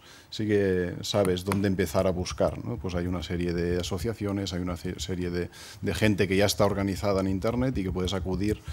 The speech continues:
pues, a estos nichos donde ellos interactúan para, pues,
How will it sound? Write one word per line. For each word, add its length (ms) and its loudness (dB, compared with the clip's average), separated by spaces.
pues, 160 -2
a 80 2
estos 320 -2
nichos 320 0
donde 240 0
ellos 180 0
interactúan 760 0
para, 360 2
pues, 440 -6